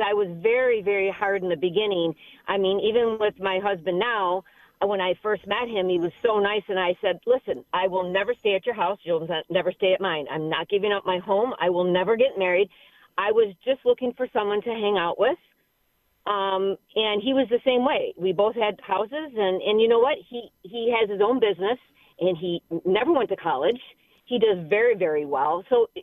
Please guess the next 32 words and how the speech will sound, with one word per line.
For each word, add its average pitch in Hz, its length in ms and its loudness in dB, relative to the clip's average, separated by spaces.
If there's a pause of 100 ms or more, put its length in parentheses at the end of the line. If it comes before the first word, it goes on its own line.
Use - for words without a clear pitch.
(320)
all 233 160 2
those 285 160 -4 (100)
filters 240 400 0
I 196 160 0
had 196 160 -4
put 220 240 0
and 190 80 -4
all 214 260 2
those 190 80 -8
mindsets 202 580 -2
that 190 120 2
I 190 100 2
had 190 120 2
in 185 80 2
my 180 160 2
mind 196 340 0 (500)
didn't, 247 360 2
would 226 160 4
have 208 140 2
never 226 420 0
led 220 240 0
me 208 160 -2
to 202 100 -8
him 190 240 0
because 196 460 0 (260)
he 196 160 -6
didn't 240 300 0
check 269 180 -4
those 208 200 2
boxes. 185 540 -4
But 185 240 0
in 185 400 0